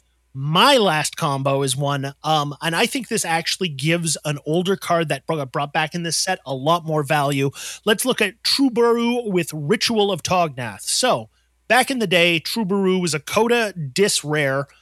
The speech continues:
still a rare here in Mass Mutation. It is a seven power demon creature in Dis,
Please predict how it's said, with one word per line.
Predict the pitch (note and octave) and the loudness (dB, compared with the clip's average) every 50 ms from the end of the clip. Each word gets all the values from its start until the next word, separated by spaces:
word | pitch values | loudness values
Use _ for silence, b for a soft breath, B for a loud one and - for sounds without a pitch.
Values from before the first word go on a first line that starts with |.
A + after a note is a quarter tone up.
| b b b | b b b
still | - - - A3 A#3 B3 | -4 -2 0 2 2 2
a | A#3 | 4
rare | G#3+ G#3+ G#3+ G#3+ F#3+ | 4 4 2 2 2
here | D3 F#3 F#3+ F#3 F#3+ F#3+ | 2 2 2 2 2 0
in | E3+ D#3+ D#3+ D#3 | 0 -2 -2 0
Mass | D#3 E3+ E3 - - | -2 -2 -2 -2 -4
Mutation. | F3+ E3+ D#3 - E3+ E3 C#3+ C#3+ - D#3+ D3+ | -4 -4 -2 -2 -2 -2 -2 -2 -4 -4 -4
It | D#3+ D3 | -4 -2
is | D3 C#3+ | -2 -2
a | C3 | -2
seven | - - A#3+ B3 A3+ A#3+ A#3 | -2 -2 0 0 0 -2 -2
power | - - A3 G#3+ G#3 F#3+ | 0 0 2 2 2 2
demon | D#3 F#3+ F#3+ F#3+ F#3 F3+ | 0 0 0 0 0 -2
creature | D3+ - F#3+ F#3 D#3 - F#3 F#3 F3+ F#3+ | -4 -4 -4 -2 -2 0 0 0 0 0
in | - E3+ D#3+ D#3 D3+ C#3+ | -2 -2 -2 -2 -2 -2
Dis, | C3 F#3 G3+ G3+ - - B | 0 0 2 2 0 -2 B